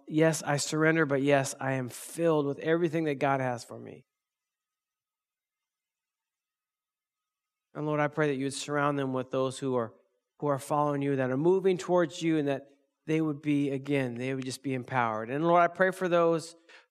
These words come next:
who need to be filled with the power of the Holy Spirit, who have said yes to you, but kind of kept their feet in both places. "Yes, I'm,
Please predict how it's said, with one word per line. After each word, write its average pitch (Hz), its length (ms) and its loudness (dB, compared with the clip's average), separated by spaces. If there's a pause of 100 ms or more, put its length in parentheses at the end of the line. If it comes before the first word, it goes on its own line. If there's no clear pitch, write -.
(100)
who 165 400 2
need 165 200 -2
to 170 60 -6
be 151 140 0
filled 160 360 -2
with 147 120 -6
the - 60 -20
power 143 280 0
of 135 80 -2
the 131 80 -4
Holy 127 220 -4
Spirit, 113 520 -10 (1300)
who 160 80 0
have 156 100 0
said 165 240 -2
yes 165 360 0
to 160 60 -4
you, 160 200 0
but 147 200 -4
kind 170 320 -2
of 170 220 -4 (960)
kept 175 200 -6
their 165 120 -6
feet 165 260 2
in 151 100 -2
both 143 300 -2
places. 120 800 -4 (480)
"Yes, 156 380 -2
I'm, 147 280 -4